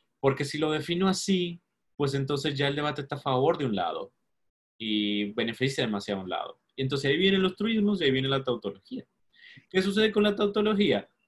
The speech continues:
Pues yo defino una manera que simplemente reformulo el término que estoy definiendo.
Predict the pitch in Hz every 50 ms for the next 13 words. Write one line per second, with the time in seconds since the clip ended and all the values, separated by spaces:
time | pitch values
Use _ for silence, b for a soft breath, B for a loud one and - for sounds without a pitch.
0 | _ _ - 151 151 151 143 135 - - - 139 151 160 175 180 180 208 196 196
1 | 190 185 185 185 185 190 190 196 196 196 196 - 175 - 170 160 165 170 165 170
2 | 170 170 - 180 180 175 170 165 - - 147 143 139 151 170 196 208 202 160 127
3 | 127 - - - 127 120 - - 139 143 143 139 135 123 120 113 - 113 107 -
4 | - - - 120 120 117 117 117 113 110 107 101 95 87 - - _ - 113 107
5 | - 101 98 95 98 98 98 92 92 90 87 -